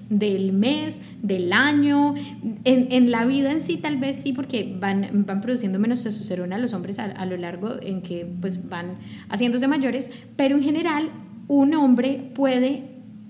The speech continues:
ser igualmente productivo todos los días si tiene el descanso suficiente en las noches. Entonces estamos hablando de que, ok, sí se valora, entre comillas, el descanso si es por la noche.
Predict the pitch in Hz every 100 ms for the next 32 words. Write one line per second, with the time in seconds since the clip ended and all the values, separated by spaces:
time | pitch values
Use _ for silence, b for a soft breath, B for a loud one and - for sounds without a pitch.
0 | - - - 262 254 - - 233 240 254
1 | 262 277 262 277 254 214 - 240 196 170
2 | - - - - - 294 370 359 254 285
3 | - - - B B - - 277 294 349
4 | - - - 269 262 277 - 269 233 208
5 | 220 - - 226 214 254 240 196 196 185
6 | 190 190 175 233 277 - - - - B
7 | B B 233 233 220 262 285 220 208 254
8 | 233 208 233 240 214 214 269 208 - -
9 | 247 277 349 302 226 220 214 269 269 262
10 | 202 202 208 247 202 - 214 226 285 359
11 | - B B - - - - 269 - 320
12 | 294 226 240 - -